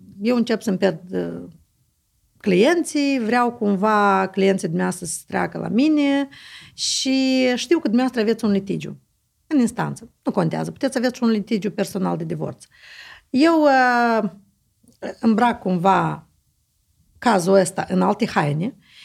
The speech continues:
și le trimit, uh, scrisori, uh,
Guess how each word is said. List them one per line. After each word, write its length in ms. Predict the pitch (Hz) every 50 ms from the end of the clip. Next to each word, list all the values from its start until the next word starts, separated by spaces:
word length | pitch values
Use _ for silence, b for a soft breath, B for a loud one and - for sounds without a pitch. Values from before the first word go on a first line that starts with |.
| B B B B B
și 480 | B - - - - - 330 330 339 339
le 80 | 302 320
trimit, 460 | - 302 294 294 294 294 285 294 -
uh, 280 | 262 254 247 233 226 226
scrisori, 640 | 220 226 - 254 247 240 - 226 175 147 - - _ _ _ _ _ _ _ _ _ _ _ _ _ -
uh, 540 | 226 214 196 190 185 185 185 185 185 -